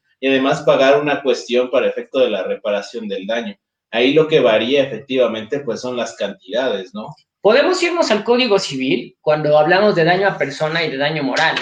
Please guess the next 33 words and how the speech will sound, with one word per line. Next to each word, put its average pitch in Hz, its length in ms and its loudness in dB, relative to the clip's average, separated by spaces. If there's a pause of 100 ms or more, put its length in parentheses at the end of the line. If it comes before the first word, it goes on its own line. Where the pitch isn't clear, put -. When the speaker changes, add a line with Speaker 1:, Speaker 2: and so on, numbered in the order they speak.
Speaker 2:
¿no? 247 300 -6
En 143 160 -8
el 147 100 -8
daño, 202 520 2
en 139 200 -6
daño 196 220 2
a 208 40 2
las 170 160 -4
personas, 180 520 -2 (120)
está 160 200 -2
en 160 140 -6
el 120 120 -10
artículo, 135 460 -4 (480)
eh, 147 380 4
es - 280 -6 (200)
mil 175 260 0
novecientos 190 420 0
ochenta 143 420 -2
y 170 60 2
ocho, 170 240 -4
que 151 80 -8
nos 147 220 -6
habla 202 360 2
de 185 360 -2 (120)
mil 226 280 -2
doscientos 220 640 -2
días 196 300 0
de 170 100 -2
salario 202 800 -2 (640)
que - 260 -6
percibía 170 760 -2
la 165 220 0
persona. - 360 -14